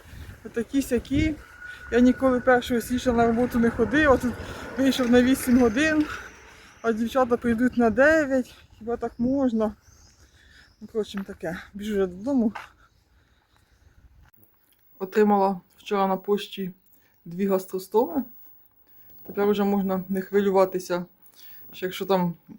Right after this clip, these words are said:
або балон поб'ється, або випаде, нам вже буде що замінити.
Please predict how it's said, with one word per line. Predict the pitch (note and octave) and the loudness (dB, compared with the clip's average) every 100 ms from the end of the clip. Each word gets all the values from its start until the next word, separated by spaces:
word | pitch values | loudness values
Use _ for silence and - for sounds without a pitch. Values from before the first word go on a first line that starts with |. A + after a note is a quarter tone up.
| - _ | -20 _
або | E3+ F#3+ | -4 2
балон | F3+ G3+ A#3+ | 4 6 4
поб'ється, | A3+ G#3 G3 G#3 G#3 G3 | 0 -6 -4 -4 -4 -6
або | F3+ F#3 | -2 0
випаде, | F#3 A3 A3 F#3+ F#3 F3+ - - - - _ - | 2 0 0 0 -2 -4 -12 -20 -20 -20 _ -6
нам | G3+ G3 | -2 0
вже | F#3+ | 0
буде | F#3 F#3+ F#3 | 0 2 0
що | F#3 - F#3 | 0 -2 0
замінити. | F#3 F#3+ A3+ C4 A3+ | 0 0 0 0 -4